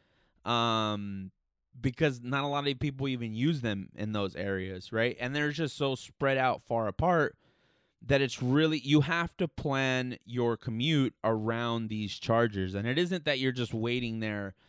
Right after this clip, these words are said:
you know, for, you know, five minutes to fill up and then you go. In some cases, this is hours, right? And in some cases, the chargers that are available aren't superchargers. They're,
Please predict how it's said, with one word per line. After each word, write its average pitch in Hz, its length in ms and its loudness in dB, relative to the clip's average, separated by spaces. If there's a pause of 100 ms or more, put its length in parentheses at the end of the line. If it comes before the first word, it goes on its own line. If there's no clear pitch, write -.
(340)
you 113 120 -6
know, 110 200 -2
for, 104 760 2 (840)
you 120 80 -8
know, 117 80 -2
five 123 340 0
minutes 117 320 -4
to 113 140 -8
fill 117 240 -2
up 117 180 0
and 104 80 -6
then 104 120 -4
you 98 100 -4
go. 127 460 4
In 117 100 -8
some 190 280 -4
cases, 117 380 -4
this 117 160 -8
is 107 200 -14
hours, 123 580 -2
right? 127 220 0
And 135 120 -4
in 127 80 -6
some 214 320 -6
cases, 123 600 -8 (320)
the 120 100 0
chargers 147 460 0
that 127 100 -6
are 113 160 -2
available 131 680 -2
aren't 135 240 -4
superchargers. 95 1000 -6
They're, 120 460 0